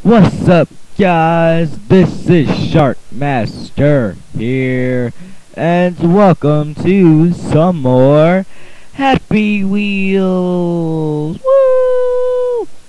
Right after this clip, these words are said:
Yup, I think I do have a slight addiction, addiction to some Happy Wheels, but, eh, I just wanna going to have some, um, I'm actually going to make some, make a series of some sort.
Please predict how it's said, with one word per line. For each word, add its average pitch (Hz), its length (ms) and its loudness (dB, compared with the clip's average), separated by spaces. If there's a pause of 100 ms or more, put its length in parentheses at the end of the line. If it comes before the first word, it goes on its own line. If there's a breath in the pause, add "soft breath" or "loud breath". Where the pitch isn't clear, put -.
(160)
Yup, 165 320 -2 (120)
I 135 160 -4
think 170 340 -4
I 175 100 -4
do 180 200 -2
have 165 160 -2
a 165 120 -4
slight 160 320 -4
addiction, 160 640 -8 (160)
addiction 143 1000 -6
to 127 180 -6
some 139 280 -8
Happy 107 460 -6
Wheels, 90 460 -8 (400 loud breath)
but, 190 260 0 (760 soft breath)
eh, 170 440 -4 (120)
I 170 160 -4
just 165 160 -4
wanna 160 260 -4
going 151 240 -10
to 147 200 -8
have 143 380 -4
some, 135 260 -8
um, 123 640 -10 (960)
I'm 165 200 -8
actually 180 420 -4
going 160 380 -8
to 147 640 -8 (880)
make 147 320 -8
some, 139 380 -8
make 151 400 -8
a 127 160 -6
series 143 840 -6
of 107 280 -8
some 107 380 -10
sort. 85 640 -10